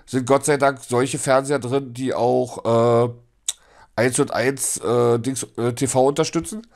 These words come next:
Und da hat sie dann halt auf dem Fernseher noch eine App, eins und eins T V, und da kann sie darüber auch Fernsehen gucken. Also halt eigentlich, äh, ja, A R D, Z D F, Sat eins, R T L, äh, alles und so, ja, eine H D,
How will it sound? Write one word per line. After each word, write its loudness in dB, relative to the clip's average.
Und 2
da 6
hat 2
sie -4
dann 0
halt 2
auf -4
dem -6
Fernseher 2
noch 0
eine -6
App, -4
eins -4
und -6
eins -6
T -4
V, 2
und -4
da 0
kann -6
sie -4
darüber 2
auch -2
Fernsehen -6
gucken. -12
Also 0
halt -6
eigentlich, -10
äh, -10
ja, -12
A 0
R -2
D, -4
Z -8
D -6
F, -4
Sat -6
eins, -4
R -6
T -10
L, 0
äh, -2
alles 4
und -2
so, 4
ja, 6
eine 2
H 0
D, -2